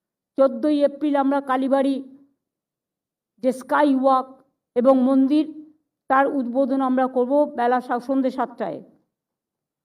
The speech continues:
আর আঠাশে, সরি, ঊনত্রিশে এপ্রিল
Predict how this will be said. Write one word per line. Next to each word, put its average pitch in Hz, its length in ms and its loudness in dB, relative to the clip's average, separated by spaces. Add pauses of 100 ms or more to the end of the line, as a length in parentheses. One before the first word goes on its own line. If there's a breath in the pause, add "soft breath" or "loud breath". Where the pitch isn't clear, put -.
(220)
আর 226 100 -6 (140)
আঠাশে, 311 380 -2 (800)
সরি, 277 180 0 (140)
ঊনত্রিশে 302 500 2 (100)
এপ্রিল 339 300 0